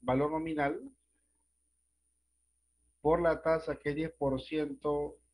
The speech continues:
sobre doce, por el tiempo que es igual a cuatro. Y eso va a ser igual a cinco mil más valor actual, que viene a ser, esto de acá viene a ser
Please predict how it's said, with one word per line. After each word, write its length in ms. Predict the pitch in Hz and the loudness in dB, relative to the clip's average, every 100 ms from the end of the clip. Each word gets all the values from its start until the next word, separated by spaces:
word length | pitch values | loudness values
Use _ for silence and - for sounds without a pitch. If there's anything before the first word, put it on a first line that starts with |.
| _ | _
sobre 420 | - - 123 127 | -10 -2 0 2
doce, 480 | 131 147 - 135 202 - _ _ _ _ _ _ _ _ _ | 2 2 0 -4 -6 -12 _ _ _ _ _ _ _ _ _
por 140 | 139 135 | 0 0
el 100 | 127 | 0
tiempo 320 | 160 143 135 | -4 -4 -6
que 80 | 127 | -6
es 100 | 123 | -6
igual 220 | 113 110 | -4 -4
a 80 | 110 | -2
cuatro. 400 | 165 151 110 104 | 0 0 -2 -8
Y 80 | |
eso 220 | 127 139 139 | -6 -2 0
va 80 | |
a 40 | 139 | 0
ser 200 | 160 160 | 0 -4
igual 500 | 160 151 147 147 - - | -4 0 0 0 -4 -10
a 100 | 113 | -10
cinco 420 | - 147 156 156 | -8 -10 -4 -2
mil 460 | 156 147 127 - - _ _ _ _ _ _ _ _ _ _ - | 0 2 0 -2 -12 _ _ _ _ _ _ _ _ _ _ -8
más 500 | 143 190 214 214 - - | -2 2 2 2 -4 -12
valor 440 | 120 135 139 156 | 2 4 6 4
actual, 380 | 151 - 139 120 | 2 2 0 0
que 100 | 127 | -2
viene 220 | 139 156 | -2 0
a 100 | 165 | -2
ser, 340 | 156 165 165 165 | -4 -4 -4 -4
esto 300 | 147 151 151 | -8 -6 -2
de 80 | 131 | -2
acá 160 | 131 143 | -2 -6
viene 220 | 143 147 | -4 -6
a 80 | 139 | -8
ser 360 | - 143 143 | -4 -6 -6